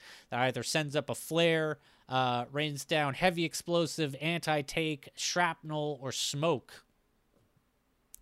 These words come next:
And, um, this element of the game, I actually turned into a kind of,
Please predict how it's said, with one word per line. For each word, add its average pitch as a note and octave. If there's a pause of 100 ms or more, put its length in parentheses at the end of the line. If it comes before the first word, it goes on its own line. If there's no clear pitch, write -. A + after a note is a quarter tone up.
(100)
And, D3+
um, C#3+ (500)
this G3+
element A3
of F#3
the E3
game, F3+
I D#3
actually F3+
turned E3+
into E3+
a D#3
kind D#3
of, C#3+